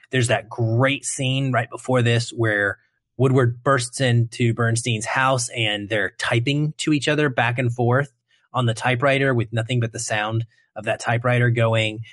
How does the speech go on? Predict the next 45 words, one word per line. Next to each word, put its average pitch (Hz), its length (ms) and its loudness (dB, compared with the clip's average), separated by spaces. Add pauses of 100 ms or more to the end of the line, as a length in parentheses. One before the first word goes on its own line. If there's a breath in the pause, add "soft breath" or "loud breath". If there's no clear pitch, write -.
(120)
to 113 140 2
avoid 110 380 0
making, 107 280 -6
and, 113 220 -2 (120)
or, 139 220 4
well, 110 260 2
and 104 220 -4
the - 60 -16
classical 104 340 -2
music 113 220 0
he 101 60 -10
puts 95 200 -12
on 95 240 -4
to 113 100 -6
make 107 140 -2
sure 127 180 0
that 107 140 -2
they 107 80 -2
can't 107 200 -8
be 98 120 -6
overheard 107 340 -2
by 92 120 -2
bugs. 90 440 -4
So 143 160 -2
they 180 140 4
are, 165 200 0
they're 107 160 -8
paranoid, 170 560 4 (340 soft breath)
they're 110 180 0
worried, 139 680 2 (520 soft breath)
and 123 260 2
they 123 140 0
go 139 240 4
to 143 60 0
Bradley. 98 540 -2 (300)
They 104 100 -6
tell 151 220 0
him 151 80 0
how 127 160 0
big 117 200 0
the 107 120 -2
operation 90 500 -4
is. - 240 -16 (420)
Bradley 175 580 2
says 123 560 0